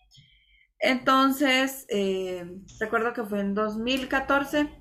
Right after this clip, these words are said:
yo decidí, eh, renunciar a mi trabajo. Yo dije, "Bueno,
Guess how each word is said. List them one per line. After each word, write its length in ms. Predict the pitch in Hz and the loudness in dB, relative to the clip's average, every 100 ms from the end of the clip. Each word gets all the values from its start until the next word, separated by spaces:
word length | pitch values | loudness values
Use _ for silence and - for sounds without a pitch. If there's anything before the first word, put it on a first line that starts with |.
| 254 | -6
yo 140 | 208 220 | 0 2
decidí, 1000 | 226 240 247 214 202 214 226 233 233 - | 2 -2 -4 -2 -2 -2 -4 -6 -10 -8
eh, 380 | 196 196 190 185 | -2 0 -2 -4
renunciar 420 | 208 220 202 240 | -4 -2 0 2
a 60 | 269 | 4
mi 100 | 277 | 4
trabajo. 640 | 254 208 226 320 370 - - 190 - _ _ _ _ _ - | 2 4 4 2 -4 -10 -18 -18 -20 _ _ _ _ _ -2
Yo 120 | 214 | 2
dije, 180 | 247 254 | 2 2
"Bueno, 320 | 233 196 - | 0 -2 -6